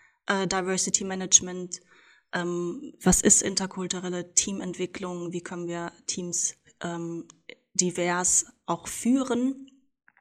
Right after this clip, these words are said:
was gibt's da zu beachten, ähm, Unternehmenskultur, also einfach mal diese Aspekte, was verändert sich, wenn ich ein Team habe, wo Menschen aus verschiedener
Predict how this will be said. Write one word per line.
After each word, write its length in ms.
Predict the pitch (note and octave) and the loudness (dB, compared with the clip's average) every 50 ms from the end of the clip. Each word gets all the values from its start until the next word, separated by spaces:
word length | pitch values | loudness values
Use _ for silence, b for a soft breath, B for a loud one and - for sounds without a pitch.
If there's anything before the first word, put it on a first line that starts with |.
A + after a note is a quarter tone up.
| _ - - - | _ -16 -8 -2
was 140 | F#3+ - | -2 0
gibt's 200 | - G3 - - | 0 -2 -4 -4
da 120 | - F3 - | -6 -6 -6
zu 140 | - F#3+ F3 | -4 -4 -4
beachten, 600 | G3+ - - A3+ - - - - G#3 G3+ G3+ G3+ B B B B B B B B B B B B - | -2 0 0 0 0 -2 -8 -8 -8 -8 -8 -10 B B B B B B B B B B B B -6
ähm, 640 | F#3+ E3+ E3 E3 E3 E3+ E3 E3 D#3+ - - - - | -6 -4 -4 -2 -4 -4 -4 -4 -6 -6 -10 -14 -10
Unternehmenskultur, 1120 | - F#3 F#3 G3+ G3+ F#3+ F#3+ G3 G3+ F#3+ - - - G3+ F#3 F3+ - - F#3+ F#3 F#3 - - | -6 -4 -2 -2 0 2 2 2 2 0 -2 -2 0 0 0 2 2 2 2 0 0 2 0
also 160 | F3+ F3+ F#3+ | 0 0 2
einfach 300 | - F#3 F#3 G3+ G3+ G3 | 0 0 0 -2 -2 -4
mal 140 | G3 F#3 F3+ | -2 -2 0
diese 220 | F#3+ F#3 F#3+ - | 0 0 0 0
Aspekte, 680 | - E3 - - G#3 F#3+ - - - - F3+ F3+ F#3 F3+ | -2 -4 -4 -2 -4 -4 -4 -4 -6 -4 -4 -4 -4 -2
was 220 | F#3 F#3 - - | 2 2 2 2
verändert 480 | - G3 - - F#3+ G#3 A3 G#3+ G#3+ - | 2 0 -2 -2 -2 -2 -2 -4 -2 -2
sich, 320 | - F#3+ F#3 F3+ - - | -2 0 0 -2 -2 -2
wenn 120 | F#3+ F#3 F#3 | -2 -4 -2
ich 140 | F#3 - - | -2 -2 -2
ein 140 | F#3+ F3+ F3 | -2 0 0
Team 360 | - - A3 A#3 A#3 G#3 F#3 | 0 0 0 0 -2 -2 -2
habe, 340 | G3 F#3 F3+ F3 F3+ F3+ F3+ - | -2 -2 -2 0 -2 -4 -4 -2
wo 240 | F#3 F3+ F3+ F3+ F3+ B B B B B B B B | -2 0 0 0 -2 B B B B B B B B
Menschen 440 | - F3+ F3 F3+ F#3 - - G3 F#3 | -6 -4 -2 0 2 0 0 0 -4
aus 300 | - F3 E3+ - - - | -6 -4 0 0 0 0
verschiedener 800 | - - F3 - - - F#3 F#3 F#3 F3+ F3 F3 E3+ E3+ E3+ | -2 -2 -2 -2 -2 -2 -2 -4 -4 -4 -6 -6 -6 -6 -8